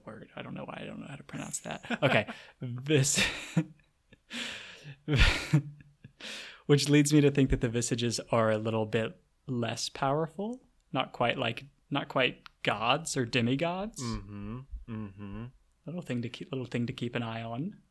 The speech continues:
Speaker 2: Yeah, there's definitely some propaganda out there about the visages because Corin is super surprised that our boy didn't die, right? When he got smacked into that column, he was like, "Oh,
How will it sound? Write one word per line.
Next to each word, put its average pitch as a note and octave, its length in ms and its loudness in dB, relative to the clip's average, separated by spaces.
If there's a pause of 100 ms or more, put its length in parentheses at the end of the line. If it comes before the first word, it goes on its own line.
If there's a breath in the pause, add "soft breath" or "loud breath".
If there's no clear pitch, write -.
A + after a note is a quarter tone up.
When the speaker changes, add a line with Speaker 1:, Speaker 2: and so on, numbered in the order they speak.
(120)
Speaker 2:
Yeah, C3 240 4 (120)
there's D3 200 4
definitely F3+ 360 6
some G3 140 -2
propaganda A#2+ 600 6
out E2 180 -4
there D#2+ 260 -6 (140)
about A2 260 0
the G#2 80 -6
visages G2 760 -8
because G#2 680 -2 (800)
Corin C3+ 400 4
is A2+ 160 -2
super A#2 420 0
surprised F#2+ 720 0 (360)
that F2+ 380 -4 (880)
our A#2 100 2
boy G#2 280 0
didn't F#2+ 300 -6
die, F2 520 -6 (760)
right? G2+ 300 -4 (140)
When A2+ 120 -6
he G#2 60 -6
got G2 260 -2
smacked G2 460 -2
into F#2+ 160 -8
that F#2 260 -2
column, F#2 420 -2
he G2+ 120 -8
was G2+ 120 -6
like, F#2+ 220 -6
"Oh, F2+ 280 2